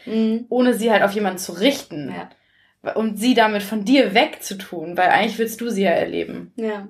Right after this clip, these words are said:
Speaker 1: und ich bin jetzt die Tage so achtsam quasi gewesen. Mir, und das, und dann wurde mir halt klar, wie krass das ist. Wie schnell und teilweise auch extrem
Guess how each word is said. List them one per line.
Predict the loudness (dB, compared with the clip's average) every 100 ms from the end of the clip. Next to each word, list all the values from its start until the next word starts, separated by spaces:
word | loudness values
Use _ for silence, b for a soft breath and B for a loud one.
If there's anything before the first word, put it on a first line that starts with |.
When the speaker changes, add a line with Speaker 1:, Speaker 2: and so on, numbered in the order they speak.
| -14
Speaker 1:
und | -4 -2
ich | 0
bin | 2
jetzt | 2 2
die | 2
Tage | 2 2 2
so | 0
achtsam | 0 -2 0 0 0
quasi | 2 2 2
gewesen. | -4 -2 0
Mir, | -2 -2 -6 B B B -10
und | -10 -10 _ _ _ -18
das, | -14 -14 -16 _ -10
und | -8
dann | -8 -6 0
wurde | 4 4
mir | 4
halt | 2
klar, | -6 -10
wie | -10 -12
krass | -12 -12 -12 -8
das | -8 -4
ist. | -6 -8 b b b b 0
Wie | 2 2
schnell | -2 -2 2 4 4 4 2
und | 2 0 -4
teilweise | -6 -2 0 2 2
auch | 0 -8 _ _ _ _ -4
extrem | -4 -4 -8 0 2 2 -4